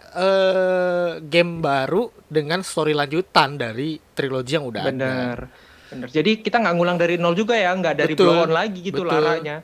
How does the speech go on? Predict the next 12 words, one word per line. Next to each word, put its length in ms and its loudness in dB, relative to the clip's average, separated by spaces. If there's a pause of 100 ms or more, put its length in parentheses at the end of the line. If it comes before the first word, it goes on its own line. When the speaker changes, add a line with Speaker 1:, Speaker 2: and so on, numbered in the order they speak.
(480)
Speaker 1:
Betul. 240 -10
Karena 360 4
Lara 240 4
Croft 240 -2
di 120 -8
dua 200 2
ribu 160 0
tiga 200 -2
belas 280 -2
tuh 120 -4
benar-benar 600 -4 (320)
sangat-sangat 760 -2